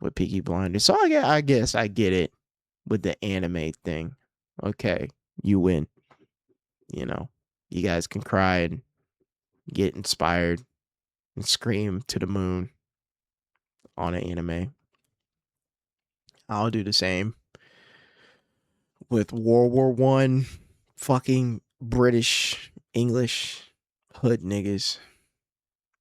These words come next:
I, I'll do that. I don't know. I'm sure there's another show that made me, like, feel, like, the power. Uh, that made me feel powerful. I don't, I don't know.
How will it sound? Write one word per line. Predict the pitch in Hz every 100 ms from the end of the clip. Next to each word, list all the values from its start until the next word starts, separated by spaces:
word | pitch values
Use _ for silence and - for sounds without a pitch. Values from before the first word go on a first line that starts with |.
| _ _ _ _ _ _ _ _ _ _ -
I, | -
I'll | 57 85
do | 104 104
that. | 95 87 82 - _ _ _ _ _ _ _ _ _ _ _ _
I | - 127
don't | 110
know. | 85
I'm | -
sure | - 123
there's | 113 101
another | 104 110 104
show | 101 95 95
that | 95
made | 98 95
me, | 95
like, | 95 92 90
feel, | - - 107 92 87 82 - _ _ _ _ _ _ _ _ _ -
like, | 90 80
the | -
power. | - 98 98 87 80 80 - _ _ _ _ _ _ _ _ _ _ _ _
Uh, | 104 87
that | 78
made | 101 92
me | 82
feel | - -
powerful. | - - 98 92 - - - 120 -
I | 117
don't, | -
I | 98
don't | 92 73
know. | 67 73